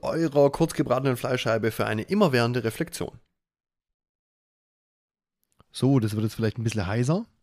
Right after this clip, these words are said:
hört man sofort, macht aber gar nichts. Ihr werdet es vielleicht merken,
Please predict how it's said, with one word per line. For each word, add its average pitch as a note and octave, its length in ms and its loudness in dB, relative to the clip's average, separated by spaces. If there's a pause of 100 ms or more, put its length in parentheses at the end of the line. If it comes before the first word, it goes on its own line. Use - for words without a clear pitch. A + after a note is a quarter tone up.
(220)
hört C3+ 240 -2
man D3+ 100 2
sofort, E3 400 0 (320)
macht B2+ 180 -4
aber A2 120 -2
gar F2+ 140 -4
nichts. - 280 -16 (1900)
Ihr D#3+ 100 0
werdet G#3 160 6
es - 60 -8
vielleicht D#3+ 260 4
merken, D#3 480 0